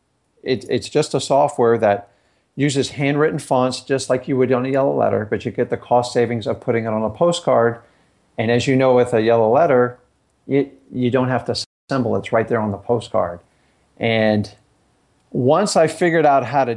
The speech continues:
do this and how to print 'em from, like, a home printer, we started running, like, multiple printers. And I said, "Listen, let's get five hundred a week. Let's get a thousand. Let's get two thousand." I quickly found out that while other investors,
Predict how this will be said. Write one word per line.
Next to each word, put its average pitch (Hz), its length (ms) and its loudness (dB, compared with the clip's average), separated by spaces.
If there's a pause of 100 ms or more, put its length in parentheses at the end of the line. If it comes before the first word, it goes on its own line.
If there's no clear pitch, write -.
do 160 180 -4
this 104 460 -6 (180)
and 117 200 -6
how 135 160 0
to 123 80 0
print 165 360 -6
'em 113 120 -4
from, 127 180 -6
like, 113 200 -2
a 110 100 2
home 131 240 -2
printer, 110 560 -6 (800)
we 147 140 0
started 143 360 0
running, 123 480 -2
like, 104 180 -2
multiple 131 460 -2
printers. 110 560 -6
And 104 260 -6
I 107 100 -2
said, 107 180 -6
"Listen, 123 380 -2
let's 120 200 -2
get 123 160 -4
five 123 240 2
hundred 107 240 -4
a 101 80 -2
week. 98 180 -10
Let's 120 180 -6
get 127 120 -4
a 113 40 -4
thousand. 120 420 2
Let's 101 160 -10
get 120 180 -6
two 147 140 -4
thousand." 110 380 -2
I 117 120 -4
quickly 180 360 -4
found 131 300 0
out 123 420 2 (920)
that 127 300 2
while 123 280 4
other 165 240 2
investors, 127 800 -2